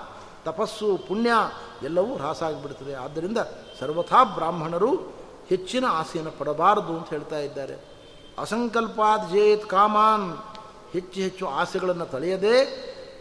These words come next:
ನಾವು ನಿಷಿದ್ಧ ಕಾಮನೆಗಳಿಂದ ದೂರ ಉಳಿಬೇಕು. ಕಾಮನೆಗಳು ಕಡಿಮೆ ಆದರೆ ತಾನಾಗೆ ಕೋಪ ಕಡಿಮೆ ಆಗ್ತದೆ.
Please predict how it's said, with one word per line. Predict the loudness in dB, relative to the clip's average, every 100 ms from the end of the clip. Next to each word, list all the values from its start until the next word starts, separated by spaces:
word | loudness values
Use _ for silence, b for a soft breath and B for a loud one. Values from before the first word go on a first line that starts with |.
| -8
ನಾವು | -2 0 -2 -6 -10
ನಿಷಿದ್ಧ | -8 -6 2 6 6 6 0 -10 -14 -16 -18 -20 -20 -6
ಕಾಮನೆಗಳಿಂದ | 0 2 4 4 2
ದೂರ | 2 2 2
ಉಳಿಬೇಕು. | 2 2 0 -2 -6 -16 -18 -20 -20 -20 -8
ಕಾಮನೆಗಳು | 4 6 8 6 8 6
ಕಡಿಮೆ | 4 0 -2
ಆದರೆ | -2 -2 -2 -4
ತಾನಾಗೆ | -2 0 2 2 2
ಕೋಪ | -2 0 0 0
ಕಡಿಮೆ | -2 -2 -2
ಆಗ್ತದೆ. | -2 -4 -8 -12